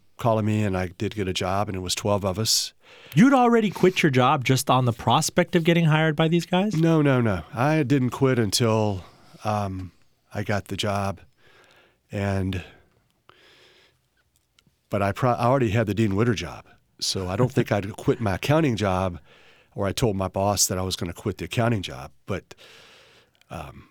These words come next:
Speaker 1: then I had to call Dean Witter and say, "I'm not coming to be a stockbroker." So that was
Speaker 2: "Son, you'll never be anybody in this town." Or better, better like, "Son, you'll be nobody in this town. The South will rise again." No, none of that, none of that jazz. Wow, Jerry Parker.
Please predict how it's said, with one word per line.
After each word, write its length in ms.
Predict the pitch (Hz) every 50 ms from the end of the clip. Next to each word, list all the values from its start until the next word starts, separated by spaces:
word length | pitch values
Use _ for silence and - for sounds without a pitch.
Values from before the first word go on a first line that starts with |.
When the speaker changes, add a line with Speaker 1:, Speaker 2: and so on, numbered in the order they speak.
| _ _ -
Speaker 1:
then 120 | 117 131
I 60 | 127
had 140 | 107 113 98
to 60 | 104
call 200 | - 123 107 95
Dean 180 | 98 98 90 98
Witter 220 | 131 196 185 147
and 100 | 107 95
say, 140 | - - 101
"I'm 100 | 95 95
not 140 | 101 98 -
coming 240 | - 113 95 90 82
to 80 | 85
be 120 | 87 90 85
a 60 | 82
stockbroker." 600 | - - 113 117 - - - - - - - - -
So 380 | - - - 90 90 87 87 - - _ _
that 40 | -
was 100 | - -
Speaker 2:
"Son, 280 | - - 285 311 311
you'll 140 | 302 285 269
never 240 | 277 311 311 302 302
be 220 | 277 277 294 294
anybody 500 | 302 302 302 277 285 277 262 262 254 254
in 80 | 254 247
this 220 | 254 233 - -
town." 560 | - - 226 214 202 190 175 156 135 120 110 - - _ - - -
Or 80 | 170
better, 180 | 147 208 226 208
better 200 | 165 220 208 196
like, 180 | 180 156 - - - -
"Son, 320 | - - - 170 175 175 160
you'll 120 | 160 165
be 140 | 135 135 113
nobody 460 | 101 113 120 113 110 104 101 98 95
in 80 | 92 90
this 180 | 90 85 -
town. 400 | - 95 87 80 80 78 65 - - - - - - - - _ _
The 100 | - -
South 340 | - - - - - - -
will 120 | - 92 87
rise 260 | 95 104 - 110 -
again." 460 | - 117 120 101 90 - - - - - - - - 151 -
No, 120 | 220 233 240
none 160 | 220 254 294
of 60 | 320
that, 160 | 302 254 208
none 160 | 202 220 220 208
of 60 | 185
that 160 | 165 147 135
jazz. 340 | - 143 131 123 120 117 110 - - - - - - -
Wow, 520 | 151 220 269 302 320 311 294 254 208 180
Jerry 260 | 135 - 190 202 185
Parker. 500 | 143 131 180 180 185 185 - 220 240 240